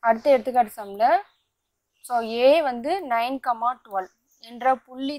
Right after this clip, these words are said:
தளத்தில் ஓவை பொறுத்து இடஞ்சுழியாக, so, இடஞ்சுழியாகனா நமக்கு இங்கிட்டு, இடஞ்சுழியாக அறுபது டிகிரி கோணத்தில், அப்ப அறுபது டிகிரி கோணத்தில் சுழலும் போது அடையும் புதிய நிலை B.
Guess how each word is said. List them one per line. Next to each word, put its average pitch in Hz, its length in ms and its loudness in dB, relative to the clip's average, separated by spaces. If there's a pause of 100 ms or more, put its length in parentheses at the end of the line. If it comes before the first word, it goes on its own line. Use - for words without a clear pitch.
(100)
தளத்தில் 233 500 -10 (640)
ஓவை 285 260 8 (140)
பொறுத்து 226 320 -12 (140)
இடஞ்சுழியாக, 233 760 -4 (2250)
so, 285 60 -2 (100)
இடஞ்சுழியாகனா 277 680 6 (100)
நமக்கு 240 300 -2
இங்கிட்டு, 226 300 -14 (1600)
இடஞ்சுழியாக 269 480 8 (220)
அறுபது 277 380 0
டிகிரி 254 260 -10 (100)
கோணத்தில், 202 440 -14 (420)
அப்ப 277 220 -2 (160)
அறுபது 262 400 0
டிகிரி 247 220 -12 (120)
கோணத்தில் 226 480 -18 (560)
சுழலும் 285 420 4
போது 277 180 -2 (100)
அடையும் 233 360 -4 (100)
புதிய 269 240 -8 (120)
நிலை 233 180 -12 (120)
B. 202 120 -14